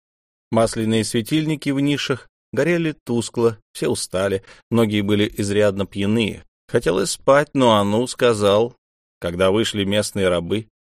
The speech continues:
"Закройте один глаз, вторым смотрите". А когда такой львенок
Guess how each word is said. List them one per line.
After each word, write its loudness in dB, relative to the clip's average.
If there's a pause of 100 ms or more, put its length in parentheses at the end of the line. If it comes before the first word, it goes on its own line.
(460)
"Закройте -6
один -2
глаз, 0
вторым -8
смотрите". -10 (800)
А -6
когда 2
такой 0
львенок -4